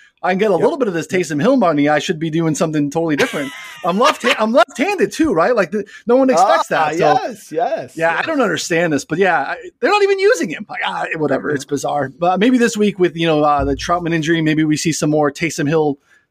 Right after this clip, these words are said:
Speaker 1: tight end snaps. Who knows? But, uh, yeah, I, the Buffalo thing is weird, right? So I was super bullish on this team coming into the season. I took some alt overs on their win total coming in. I just,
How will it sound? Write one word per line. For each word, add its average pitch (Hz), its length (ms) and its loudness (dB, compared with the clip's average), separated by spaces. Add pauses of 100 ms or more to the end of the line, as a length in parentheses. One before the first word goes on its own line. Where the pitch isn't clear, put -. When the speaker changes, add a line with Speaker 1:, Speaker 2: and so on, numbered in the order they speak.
Speaker 1:
tight 156 240 -4
end 156 240 -2
snaps. 156 540 -4
Who 220 120 -2
knows? 135 480 0 (460)
But, 156 180 -4
uh, 165 320 0
yeah, 202 200 -2 (200)
I, 208 140 -6 (100)
the 180 80 -10
Buffalo 339 380 2
thing 196 240 0
is 139 140 -2
weird, 143 420 0 (140)
right? 165 180 -4
So 170 160 0
I 196 340 0 (800)
was 233 160 -6
super 247 240 2
bullish 202 340 0
on 185 120 -2
this 175 120 -4
team 190 440 2 (320)
coming 175 240 0
into 175 140 0
the 175 80 -2
season. 180 380 0
I 165 140 -2
took 208 180 -8
some 143 280 -8
alt 165 340 -2
overs 165 640 2 (140)
on 147 180 0
their 143 300 2
win 139 320 -2
total 190 320 2
coming 185 300 -2
in. 185 160 0
I 147 80 0
just, 196 200 -10